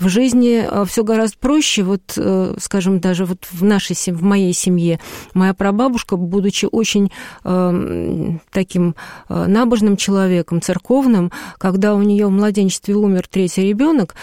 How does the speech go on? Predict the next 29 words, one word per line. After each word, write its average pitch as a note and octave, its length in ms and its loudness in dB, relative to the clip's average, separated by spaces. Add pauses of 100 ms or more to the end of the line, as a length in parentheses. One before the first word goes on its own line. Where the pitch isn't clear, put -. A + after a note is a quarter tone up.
(140)
она G3 220 2
вынесла G3+ 340 0
из, F#3+ 160 0
из G3+ 320 0
дома F#3+ 220 2
все G3+ 280 -2
иконы C#4 320 2
и F#3 40 2
больше F#3 300 -2
никогда G#3+ 340 0
не D#3 80 0
ходила D#3 360 -4
в - 80 -8
церковь. - 480 -8 (260)
То F#3 80 2
есть - 140 -2
вот, G3 140 0 (120)
э, F#3+ 360 -2 (100)
она G#3 280 2
не G#3 80 4
смогла A3+ 320 0
переступить E3+ 580 -4
этот D#3+ 240 -6
порог D#3+ 320 -2
боли. C#3+ 420 -4 (600)
И G3+ 360 2
возникает G#3 500 0
вопрос, A#3+ 480 0
а F3+ 260 0